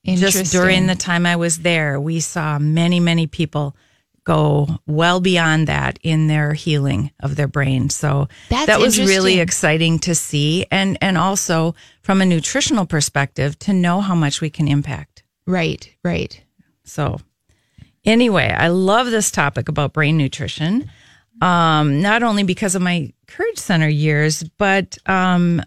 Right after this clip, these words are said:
Speaker 1: m-, I love teaching the A D H D seminar that's coming up. I know the positive results nutrition had on my daughter's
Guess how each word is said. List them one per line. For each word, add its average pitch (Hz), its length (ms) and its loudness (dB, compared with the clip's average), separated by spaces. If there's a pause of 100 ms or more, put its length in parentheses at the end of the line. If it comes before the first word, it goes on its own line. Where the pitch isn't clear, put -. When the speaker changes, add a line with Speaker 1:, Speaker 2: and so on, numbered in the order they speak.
(800)
Speaker 1:
m-, 185 180 -4
I 185 120 2
love 175 240 -2
teaching 180 580 0
the 170 180 -2
A 180 80 0
D 170 180 0
H 170 260 -2
D 170 100 0
seminar 156 720 0 (320)
that's - 220 -4
coming 165 400 2
up. 156 320 0
I 202 100 2
know 208 320 2
the 233 120 -2
positive 208 500 0
results 180 480 -2
nutrition 202 540 -2
had 165 460 -2 (500)
on 208 140 4
my 202 140 2
daughter's 190 500 0